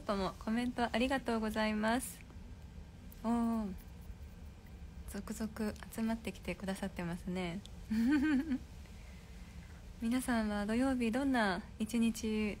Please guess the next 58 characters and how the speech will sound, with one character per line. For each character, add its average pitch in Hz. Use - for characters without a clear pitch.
で 226
し 226
た 208
で 196
し -
ょ 208
う 202
か。 190
あ、 254
コ 262
メ 269
ン 269
ト 269
も 262
あ 226
り 269
が 285
と 240
う -
ご 220
ざ 220
い 220
ま 220
す。 -
こ 311
ん 311
ば 311
ん 311
は。 320
<laughs> -
あ、 226
こ 233
ち 247
ら 247
こ 285
そ 262
あ 226
り 277
が 302
と 262
う -
ご 247
ざ 262
い 262
ま 269
す。 -
ま 202
っ -
た -
り 330
過 254
ご 269
せ 311
ま 320
し -
た 220
か？ 190
ね 262